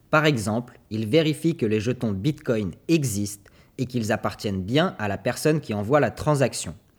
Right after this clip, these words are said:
Parce que tout le monde vérifie tout, personne ne peut se faire arnaquer.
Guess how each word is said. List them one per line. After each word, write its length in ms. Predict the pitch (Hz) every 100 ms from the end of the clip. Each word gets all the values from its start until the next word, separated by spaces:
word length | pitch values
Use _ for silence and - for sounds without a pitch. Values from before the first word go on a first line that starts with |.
| _ _ - -
Parce 200 | 117 -
que 100 | 117
tout 240 | - 185
le 60 | 185
monde 180 | 175
vérifie 460 | 120 120 104 - 92 _
tout, 200 | 156 175 - - - _ -
personne 520 | 156 - 156 151 175 -
ne 80 | 107
peut 200 | - 156
se 120 | 113
faire 340 | - 139 135 - -
arnaquer. 540 | 135 127 120 117 80